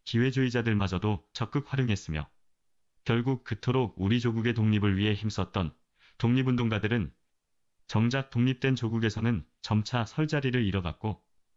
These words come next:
청산되어야 마땅할 친일 매국노들은 애국자로 완전히 변신하는 비극들이 일어나게 됩니다. 다음 편에서는 친일 매국노를 청산하고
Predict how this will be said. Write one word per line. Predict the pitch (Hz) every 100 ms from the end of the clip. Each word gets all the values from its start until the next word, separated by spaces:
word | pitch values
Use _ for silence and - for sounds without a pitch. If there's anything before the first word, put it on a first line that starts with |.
| _ _
청산되어야 | - 170 160 165 147 143 131
마땅할 | 127 90 - 107 107 92 -
친일 | - 170 160
매국노들은 | 147 127 123 107 110 110 80 - _ _ -
애국자로 | 101 123 - 127 139
완전히 | 87 87 104 113 120
변신하는 | 95 95 107 98 104 110 _
비극들이 | - 110 127 - 123
일어나게 | 95 101 101 92
됩니다. | 80 73 - - _ _ _ _ _ _ _
다음 | - 110 123
편에서는 | 131 127 120 127 131 78 -
친일 | - 170 165
매국노를 | 151 139 135 131 135
청산하고 | 139 123 113 98 104 85